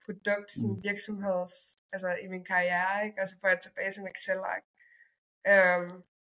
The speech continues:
Speaker 1: og, øh,
Speaker 2: Ja.
Speaker 1: <laughs> og jeg tror, jeg fortalte, at, at, du ved, jeg blev så ked af at skulle sidde med Excel, øh, og kedede mig så meget med det, at, øh, at jeg tog, øh, et par kilo, øh, på, bare ved at gå ud i køkkenet og spise chokolade på, på arbejdet,
Speaker 2: <laughs>
Speaker 1: fordi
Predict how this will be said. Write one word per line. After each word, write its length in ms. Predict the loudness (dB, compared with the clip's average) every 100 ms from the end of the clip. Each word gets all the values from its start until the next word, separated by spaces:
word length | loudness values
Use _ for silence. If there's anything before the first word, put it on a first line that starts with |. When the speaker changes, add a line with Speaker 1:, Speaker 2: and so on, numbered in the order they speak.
| _ _ 4
Speaker 1:
og, 100 | 8 10
øh, 240 | 8 8 6
Speaker 2:
Ja. 200 | 8 6 4 -12
Speaker 1:
<laughs> 320 | -20 -20 _ 4
og 60 | 4
jeg 100 | 6
tror, 120 | 8
jeg 120 | 8
fortalte, 360 | 6 4 4 4
at, 100 | 0 _ _
at, 200 | 0 0 -4 _ -8
du 60 | -2
ved, 220 | 0 2
jeg 120 | 2 6
blev 160 | 6
så 140 | 6 2 6
ked 160 | 8
af 240 | 10 8 6
at 80 |
skulle 200 | 0 -6 -2
sidde 200 | 2 4 4
med 160 | 2
Excel, 540 | 2 2 4 4 2 0 -2
øh, 280 | 4 6 4 2
og 120 | -2
kedede 340 | 6 8 8 6
mig 160 | 0 0
så 80 |
meget 240 | 0 0 2
med 140 | 0
det, 160 | 4 6 6
at, 100 | 4 0 2
øh, 160 | 2 0 _ _ _ _ _
at 140 | 4
jeg 120 | 4 4 2
tog, 200 | 4 8
øh, 120 | 6
et 180 | 4 0
par 80 | -2 -2
kilo, 440 | 0 4 4 4
øh, 260 | 4 4 2 0 -2
på, 200 | -2 2
bare 180 | 2 4
ved 60 | 2
at 80 |
gå 80 | 2
ud 80 | -4
i 40 | -2 -2
køkkenet 320 | -2 0 2
og 120 | 2
spise 280 | -2 -4 -4
chokolade 580 | -2 0 2 2 2 0
på, 100 | 0 0 0 -4
på 60 | -4
arbejdet, 640 | 2 4 6 6 6 4
Speaker 2:
<laughs> 60 | 4
Speaker 1:
fordi 220 | 4